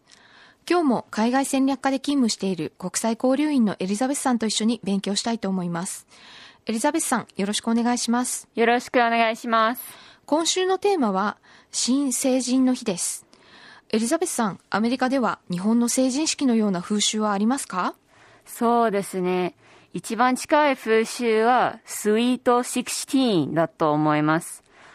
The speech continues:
Speaker 2: アメリカでもほとんどの州の成人年齢は十八歳ですが、特に女の子は十六歳の誕生日に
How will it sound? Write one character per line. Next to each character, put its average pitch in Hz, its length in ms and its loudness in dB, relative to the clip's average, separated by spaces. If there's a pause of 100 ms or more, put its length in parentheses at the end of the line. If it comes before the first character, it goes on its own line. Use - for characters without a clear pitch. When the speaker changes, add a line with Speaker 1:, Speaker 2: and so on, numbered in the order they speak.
(160)
Speaker 2:
ア 190 100 0
メ 247 140 2
リ 285 120 2
カ 185 240 2
で 156 140 2
も 160 340 2
ほ 226 120 -2
と 269 200 2
ん 262 60 0
ど 254 100 4
の 269 160 4
州 277 460 0
の 277 340 4
成 202 300 2
人 202 240 -2
年 208 280 0
齢 156 200 2
は 170 320 4
十 165 180 0
八 214 180 0
歳 175 280 0
で 160 80 0
す - 160 -4
が、 175 260 2 (360)
特 214 240 0
に 233 240 2
女 233 240 2
の 269 140 2
子 190 240 2
は 190 300 2
十 175 220 2
六 185 180 2
歳 240 260 2
の 254 120 0
誕 185 320 0
生 175 100 0
日 180 140 2
に 208 260 0